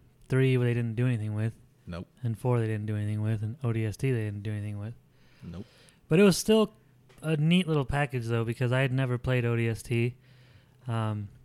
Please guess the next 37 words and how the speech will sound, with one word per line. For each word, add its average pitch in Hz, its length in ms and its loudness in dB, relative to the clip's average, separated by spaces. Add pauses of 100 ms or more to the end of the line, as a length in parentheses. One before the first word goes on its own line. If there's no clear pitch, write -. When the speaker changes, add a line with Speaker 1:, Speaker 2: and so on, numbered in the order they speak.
(680)
Speaker 1:
I 120 80 0
got 120 160 -2
to 123 60 -6
play 120 180 -2
that 107 100 -4
with 107 100 -8
you 113 120 0
guys, 110 240 -4
which 110 140 -8
was 113 100 -8
pretty 113 200 -4
fun. 113 380 -2 (640)
Speaker 2:
Was, 117 200 -2
Speaker 1:
Uh, 110 340 -6
Speaker 2:
was 113 140 0
four 131 220 0
in 151 100 0
that 160 120 -2
one 156 140 0
too? 165 180 0 (140)
Speaker 1:
Yeah. 110 240 -6 (240)
Speaker 2:
Okay. 87 280 -2 (120)
Speaker 1:
We 139 100 2
just 143 140 0
never 135 160 2
got 113 140 0
around 107 260 -4
to 120 120 -10
it 117 160 -10 (120)
'cause 117 280 -8
Speaker 2:
Okay. 82 120 -2 (320)
'Cause 90 140 2
it 90 100 -6
sucks. - 460 -6 (120)
Speaker 1:
Yeah. 107 320 -6 (200)
<laughs> - 20 -
Speaker 2:
<laughs> - 640 0